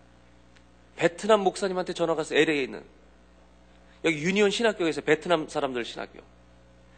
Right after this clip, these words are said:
자기네가 학교 학장으로 모시는 분이 있는데, 백인 목사님인데, 미국 시애틀에서,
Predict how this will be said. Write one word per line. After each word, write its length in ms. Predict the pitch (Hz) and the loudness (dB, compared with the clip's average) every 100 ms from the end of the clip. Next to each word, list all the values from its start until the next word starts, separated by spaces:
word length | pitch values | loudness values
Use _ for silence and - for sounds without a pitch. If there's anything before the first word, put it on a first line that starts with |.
| - - | -20 -20
자기네가 720 | - 143 156 208 175 180 269 - - - - | -8 2 4 4 2 0 -4 -20 -20 -20 -10
학교 300 | 208 - 214 | -10 -2 -2
학장으로 520 | 214 - 233 208 196 | -2 -2 2 4 2
모시는 360 | 160 160 170 156 | 2 0 0 -4
분이 160 | 147 | -4
있는데, 400 | 135 135 165 113 - - | -4 -4 -4 -6 -8 -8
백인 400 | 127 135 160 131 - - - - | -2 0 0 -2 -14 -20 -20 -6
목사님인데, 880 | 196 - 156 143 139 135 98 - - | -4 0 0 0 -4 -4 -4 -6 -8
미국 320 | 123 151 160 | -2 -2 0
시애틀에서, 680 | - 233 - 180 151 139 | 0 -2 0 -2 -2 -4